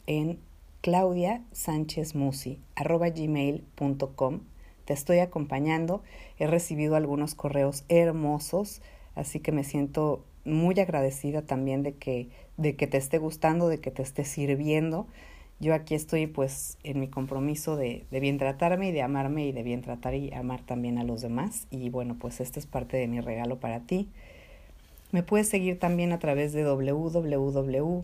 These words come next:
punto patreon punto com diagonal claudia sánchez musi, en donde podrás adquirir una meditación mensual que también te va a apoyar en tu proceso.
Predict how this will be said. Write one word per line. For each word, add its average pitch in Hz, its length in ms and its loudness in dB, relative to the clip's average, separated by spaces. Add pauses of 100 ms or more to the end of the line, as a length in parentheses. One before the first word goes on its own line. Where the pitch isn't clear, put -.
(100)
punto 147 400 -2 (100)
patreon 156 600 0 (220)
punto 135 400 -2
com 190 240 4 (1000)
diagonal 147 680 2
claudia 139 440 0
sánchez 135 460 -6
musi, 123 360 -4 (500)
en 147 140 0
donde 151 220 0
podrás 160 420 -2
adquirir 175 540 -2
una 160 180 0
meditación 139 680 -2
mensual 143 440 -2
que 143 100 -6
también 139 380 -2
te 160 80 2
va 143 80 -2
a - 20 -4
apoyar 135 500 -2
en 135 200 -6
tu 131 100 -8
proceso. 117 580 -8